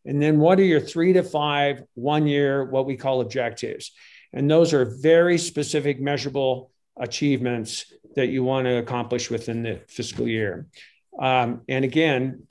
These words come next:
five max, maybe three is better.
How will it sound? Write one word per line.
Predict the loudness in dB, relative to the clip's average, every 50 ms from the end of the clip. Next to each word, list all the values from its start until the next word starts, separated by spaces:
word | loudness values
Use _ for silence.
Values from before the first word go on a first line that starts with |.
| -20 _ _ _ _
five | -4 0 2 2 4 2 2 0
max, | 0 2 2 2 0 -2 -4 -6 -12 -12 -14 -18 -20 -20 _ -6
maybe | -2 0 0 2 2 0 -2
three | -4 -4 -4 -2 -2 -2
is | -2 -2
better. | -2 -4 -2 -2 -4 -8 -8 -14